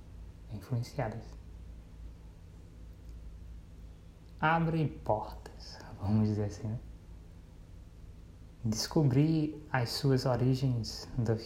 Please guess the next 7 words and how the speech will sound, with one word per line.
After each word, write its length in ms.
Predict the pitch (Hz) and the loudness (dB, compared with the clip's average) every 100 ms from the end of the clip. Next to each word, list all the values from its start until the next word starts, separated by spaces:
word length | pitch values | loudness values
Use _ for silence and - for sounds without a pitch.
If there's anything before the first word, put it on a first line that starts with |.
| - | -2
Cameron, 360 | 110 104 95 - - - - - - - - - - | -2 -2 -4 -12 -16 -16 -16 -16 -16 -16 -16 -8 2
abre 340 | 120 127 139 | 4 6 4
portas. 760 | 139 117 120 - - - - - - - - - - - - - - - - - - | 4 0 0 -4 -12 -14 -14 -14 -14 -14 -14 -14 -16 -16 -16 -16 -16 -16 -16 -16 -10
São 400 | - 113 107 98 - - - 110 | 0 2 2 0 -8 -16 -6 2
janelas 1080 | 104 120 131 117 107 127 147 151 151 - - - - - - - 120 | 4 6 6 4 2 4 6 4 2 -6 -12 -16 -16 -16 -16 -2 2
de 140 | 110 | 4
oportunidade. 920 | 127 143 135 143 151 123 101 101 - | 6 6 6 4 4 4 0 -4 -8